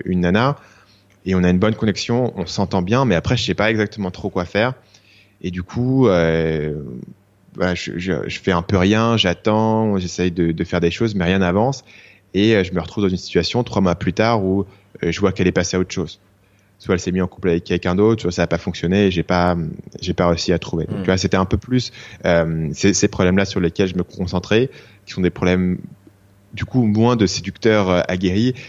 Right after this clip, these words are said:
Speaker 1: et plus, euh, des problèmes d'interaction sociale et surtout,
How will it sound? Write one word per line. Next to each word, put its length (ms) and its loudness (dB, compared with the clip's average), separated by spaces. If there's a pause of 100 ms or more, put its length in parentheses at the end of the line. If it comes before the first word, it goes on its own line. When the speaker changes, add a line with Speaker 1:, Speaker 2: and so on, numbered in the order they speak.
(180)
Speaker 1:
et 60 2
plus, 420 -4
euh, 380 2
des 160 0
problèmes 240 2
d'interaction 520 0
sociale 480 0 (320)
et 60 -2
surtout, 400 -2